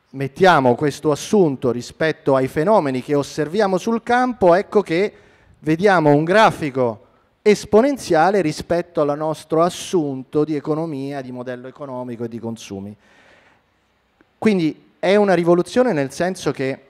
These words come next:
dobbiamo tutti prenderne atto, dobbiamo parlarne in famiglia, perché se no non affrontiamo ognuno nel nostro, eh, piccolo, quotidiano, il vero tema.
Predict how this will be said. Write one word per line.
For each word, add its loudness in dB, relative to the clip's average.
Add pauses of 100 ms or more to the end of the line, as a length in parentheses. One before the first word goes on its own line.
(480)
dobbiamo 0
tutti -4
prenderne -2
atto, -6
dobbiamo -4
parlarne -2
in 0
famiglia, -8 (460)
perché -8
se -2
no 0 (340)
non -2
affrontiamo 0
ognuno 2
nel -2
nostro, -2 (800)
eh, -12
piccolo, 0
quotidiano, -4
il -8
vero 0
tema. -8